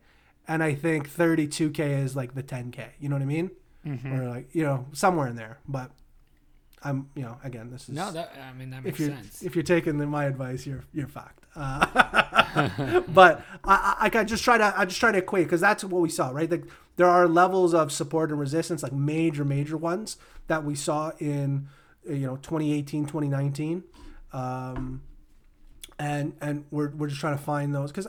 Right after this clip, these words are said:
Speaker 1: I mean, we've put in now enough time between,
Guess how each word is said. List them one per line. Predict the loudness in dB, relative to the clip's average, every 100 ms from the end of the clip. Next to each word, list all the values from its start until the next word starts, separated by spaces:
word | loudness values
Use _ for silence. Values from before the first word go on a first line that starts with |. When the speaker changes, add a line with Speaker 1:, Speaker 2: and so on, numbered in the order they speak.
| -6
Speaker 1:
I | 0
mean, | 2
we've | 0 -2
put | 2 6
in | 6 4
now | 2 2
enough | 0 -2 -6
time | -6 -4 -4 -6 -10 -14 -20 _
between, | -6 -6 -2 -2 0 0 -2 -6